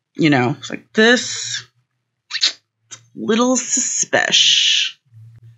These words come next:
They just show up out of nowhere with this revelation that they're, they're here to help us. Why did they just show up now?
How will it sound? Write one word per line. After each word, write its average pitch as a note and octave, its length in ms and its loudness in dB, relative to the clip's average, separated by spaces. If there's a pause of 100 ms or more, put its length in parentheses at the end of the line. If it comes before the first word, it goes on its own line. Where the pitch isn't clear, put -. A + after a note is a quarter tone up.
(100)
They - 60 -6
just F3 180 2
show D3 240 4
up D3+ 120 2
out D#3+ 140 2
of D#3+ 80 2
nowhere E3+ 680 4 (920)
with F3+ 280 -4
this E3+ 400 2 (100)
revelation E3+ 920 4
that C#3+ 400 0 (260)
they're, E3+ 400 4
they're D3+ 160 2
here E3 280 4
to D3 100 2
help D3 340 2
us. F3+ 500 0
Why D3 340 0
did D#3 160 0
they E3+ 160 4
just F3 200 2
show F3+ 220 4
up F3+ 180 0
now? G3+ 380 0